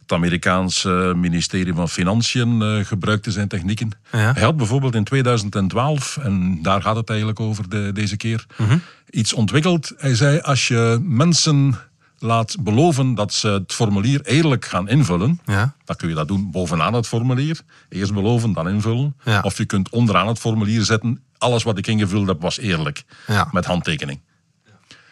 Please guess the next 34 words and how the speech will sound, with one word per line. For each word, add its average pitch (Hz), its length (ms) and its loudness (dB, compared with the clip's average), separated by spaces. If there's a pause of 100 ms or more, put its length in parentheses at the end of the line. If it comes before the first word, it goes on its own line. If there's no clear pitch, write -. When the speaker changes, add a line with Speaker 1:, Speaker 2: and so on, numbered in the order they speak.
(160)
Speaker 1:
Hij 85 160 -4
heeft 107 200 -4
een 92 180 0
verzekeringsmaatschappij 110 1040 0
gevraagd 104 360 0
van 95 140 -4
twee 113 220 -2
formulieren 110 460 0
te 117 80 -4
maken. 107 340 0
Eentje 98 260 -4
met 90 120 -4
de 92 60 -6
handtekening 87 560 -2
eerst 120 300 0
en 101 140 -6
eentje 95 220 -4
met 90 100 -4
de 85 80 -8
handtekening 80 520 -4
laatst. - 500 -4
Speaker 2:
Mhm. 110 240 0 (140)
Speaker 1:
En 85 160 -2
dan 98 280 0
gekeken 98 720 -2 (140)
wie 101 180 0
van 90 140 0
de 87 80 -2
twee 90 280 -2
vult 92 260 -2
er - 80 -8
het 87 140 -10
eerlijkst 82 680 -6 (160)
in. 78 260 -4